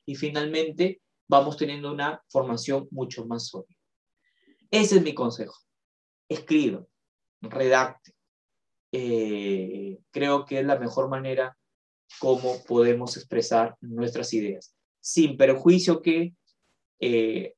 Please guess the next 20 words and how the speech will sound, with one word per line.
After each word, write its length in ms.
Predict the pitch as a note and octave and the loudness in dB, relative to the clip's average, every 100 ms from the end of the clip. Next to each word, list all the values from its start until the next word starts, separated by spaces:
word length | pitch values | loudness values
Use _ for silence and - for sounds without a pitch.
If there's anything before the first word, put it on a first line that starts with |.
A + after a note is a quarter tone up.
| _ | _
actualmente, 680 | C3 B2 D3 D3+ D#3 D#3 D#3 | -4 0 2 4 2 0 -2
pues, 220 | D3+ C#3+ | -2 -4
estamos 680 | - - C#3+ C3+ C#3 - - _ _ _ _ _ - | -4 2 2 2 -2 -10 -14 _ _ _ _ _ -6
en 260 | A#2+ A#2 | -4 -2
un 140 | C#3 C#3+ | -4 -2
contexto 600 | C#3+ C#3 - - D3+ C#3 | -2 0 -2 0 0 2
de 280 | C#3 D3 - | 2 0 0
oralidad 720 | C#3 B2 A#2+ B2+ C#3 G#3 G3+ | 2 2 0 2 4 6 4
en 60 | B2 | 0
los 120 | A#2 | -4
procesos 320 | B2 B2+ B2+ | -6 -6 -4
judiciales. 680 | A#2 G#2+ - F#2 - _ _ _ _ _ _ _ _ - | -4 -4 -6 -12 -12 _ _ _ _ _ _ _ _ -16
No 240 | B2+ C#3 | -4 0
obstante, 800 | D3+ - - D#3 D3+ C3+ C#3 C#3 _ _ | 0 0 2 2 0 -6 -8 -8 _ _
como 260 | - G#2+ G#2+ | -10 -8 -8
siempre 400 | - C#3+ C#3+ D3 | -8 -8 -4 -4
se 160 | D3 | -2
dice, 480 | C#3 C#3 C3+ C3 - _ _ _ _ _ _ _ _ _ _ _ - | 0 0 -2 -6 -8 _ _ _ _ _ _ _ _ _ _ _ -4
la 240 | B2 A#2+ | 0 4
oralidad 640 | A#2 A2+ A#2 A#2+ C3 F3 | 4 4 2 2 2 2